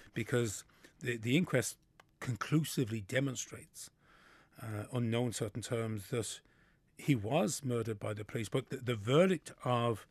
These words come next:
the, the inquest is, is even more interesting certain than, than the deliberations. I'll, I'll just read out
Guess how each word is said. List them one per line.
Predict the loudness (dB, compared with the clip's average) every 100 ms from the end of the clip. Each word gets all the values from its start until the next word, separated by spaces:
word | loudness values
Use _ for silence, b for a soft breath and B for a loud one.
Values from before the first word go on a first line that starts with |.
| b b -2
the, | 0 0 -2
the | 0 0 0 -4 -6 -8 -2
inquest | -2 -2 -4 -2
is, | -2 0 -2 B B B
is | -2 0 0 2
even | 4 6
more | 8 8 8
interesting | 8 4 2 2
certain | 2 0 0
than, | 0 0 0
than | 0
the | 0
deliberations. | 0 0 0 0 0 0 0
I'll, | 4
I'll | 4
just | 4 4
read | 6
out | 6